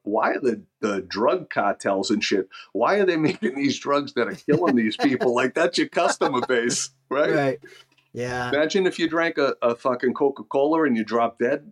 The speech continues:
Speaker 1: like, pretty <laughs> soon
Speaker 2: Right.
Speaker 1: there's no
Speaker 2: Fuck.
Speaker 1: one around to drink Coca-Cola. Doesn't make a lot
Speaker 2: Yeah.
Speaker 1: of sense. All right,
Speaker 2: No.
Speaker 1: so you're oh for one, right?
Speaker 2: Okay. I was close, though. I don't care what anybody says.
Speaker 1: But I,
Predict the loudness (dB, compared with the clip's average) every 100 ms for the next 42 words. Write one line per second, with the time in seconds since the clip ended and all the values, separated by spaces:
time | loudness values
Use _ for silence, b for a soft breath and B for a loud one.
0 | -4 0 0 -2 _ -4 0 2 0 0
1 | 0 2 2 2 0 -2 -2 2 2 2
2 | 2 2 4 2 2 2 0 0 0 0
3 | -2 0 0 0 -4 _ _ -2 0 2
4 | 0 0 2 0 0 -2 -2 -2 -8 -14
5 | _ _ _ _ -4 0 0 2 2 4
6 | 4 2 0 -2 -2 -8 -12 _ _ _
7 | -6 -2 -2 -4 -2 -4 -4 _ _ -6
8 | -4 -4 -6 -6 -4 -4 -2 -4 -6 -4
9 | -4 -6 -8 -8 -10 -10 -14 _ -2 -2
10 | 0 0 0